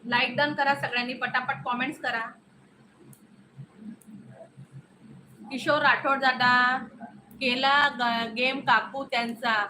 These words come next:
हो काय? कुठे? कसा? ताई कोण काय बोलले आहे काय? होय, होय, घाणेरड्या कमेंट दादा, मी सांगू नाही शकत.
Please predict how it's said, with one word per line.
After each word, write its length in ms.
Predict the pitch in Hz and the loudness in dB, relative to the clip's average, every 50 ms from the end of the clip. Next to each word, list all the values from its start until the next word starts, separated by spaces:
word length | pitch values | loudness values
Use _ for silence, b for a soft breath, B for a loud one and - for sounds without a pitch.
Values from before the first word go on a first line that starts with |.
| - - - | -6 -8 0
हो 200 | 240 269 285 - | 2 2 2 4
काय? 200 | 311 285 247 220 | 2 2 2 0
कुठे? 420 | - - - - 370 320 339 330 | -2 -8 -4 0 0 0 2 2
कसा? 460 | 277 262 - 320 294 311 339 339 - - _ _ _ - - - - - - - - _ _ _ _ _ - | -2 -2 2 2 2 2 2 -4 -10 -18 _ _ _ -20 -20 -20 -20 -20 -20 -20 -20 _ _ _ _ _ 0
ताई 200 | 226 254 294 311 | 0 2 2 0
कोण 360 | - - 285 277 285 294 311 | -2 0 2 4 4 4 2
काय 300 | - - 277 269 277 285 | 2 4 4 6 6 4
बोलले 400 | 277 262 262 254 254 262 262 269 | 2 -2 -4 -2 -4 -2 -2 0
आहे 340 | 277 262 240 240 262 254 262 | 2 2 2 0 0 -4 -4
काय? 280 | 254 262 247 226 214 | -2 0 0 0 0
होय, 380 | 214 240 254 294 330 349 359 370 | -2 -2 -2 0 0 0 0 0
होय, 280 | 349 330 311 330 330 330 | 0 -2 0 0 0 0
घाणेरड्या 580 | 330 320 285 277 240 247 269 277 277 302 320 | 0 0 2 2 2 2 0 -2 -2 -2 -4
कमेंट 540 | 320 - 277 269 - 269 277 294 320 320 240 | 0 0 0 0 0 -2 -2 -2 -4 -2 -2
दादा, 380 | 254 233 240 240 254 262 269 294 | -2 -2 -2 0 0 0 0 0
मी 140 | 302 330 | -2 -6
सांगू 300 | - - 254 214 220 240 | -4 -4 -4 -4 -4 -8
नाही 160 | 247 269 294 277 | -6 -6 -6 -6
शकत. 400 | - 254 - _ 240 247 269 | -8 -10 -12 _ -10 -10 -10